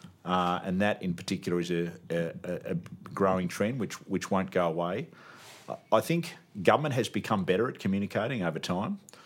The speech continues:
Um, it certainly understands now the need to get closer to the audience, to understand its audience better. Uh, it's, uh, although certainly the, the trends between government and private sector communication, uh, are different, uh,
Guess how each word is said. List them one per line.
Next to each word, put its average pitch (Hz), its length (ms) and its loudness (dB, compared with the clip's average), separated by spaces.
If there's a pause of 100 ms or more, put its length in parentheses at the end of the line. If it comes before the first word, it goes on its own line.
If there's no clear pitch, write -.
(460)
Um, 90 400 0
it 95 160 -2
certainly 95 420 2
understands 90 640 0
now 92 200 2
the 92 100 0
need 90 260 0
to 82 100 -8
get 82 160 -6
closer 90 360 0
to 80 60 -2
the 78 120 -4
audience, 98 380 -2
to 87 120 -4
understand 85 400 -2
its - 120 -10
audience 85 340 -2
better. 98 300 -2 (720)
Uh, 85 280 -2
it's, - 580 -4 (420)
uh, 87 360 0 (260)
although 139 380 2 (200)
certainly 95 420 2
the, 87 360 2
the 92 80 0
trends 95 320 0
between 92 280 -2
government 87 400 0
and 85 220 -2
private 87 280 -2
sector 90 260 -4
communication, 85 800 -2 (600)
uh, 82 300 -2
are 90 80 -2
different, - 380 -2 (320)
uh, 87 340 0